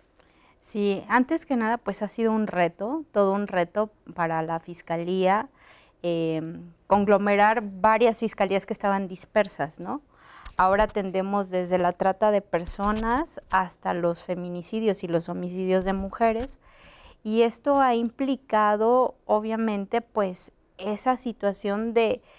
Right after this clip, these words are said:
primero, darles a las mujeres esa confianza de poder venir y denunciar,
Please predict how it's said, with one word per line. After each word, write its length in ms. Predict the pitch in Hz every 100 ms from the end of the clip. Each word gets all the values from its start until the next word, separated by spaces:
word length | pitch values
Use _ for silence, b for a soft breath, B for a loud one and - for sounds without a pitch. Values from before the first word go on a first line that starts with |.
| b b
primero, 540 | 220 233 226 214 180 -
darles 440 | 208 240 302 320
a 40 | 269
las 160 | 226
mujeres 380 | 202 196 233 254
esa 200 | 240 262
confianza 760 | 262 196 185 196 190 190 254
de 100 | 262
poder 440 | - 190 190 196 196
venir 480 | 214 233 233 208 -
y 100 | 196
denunciar, 640 | 185 185 180 170 165 143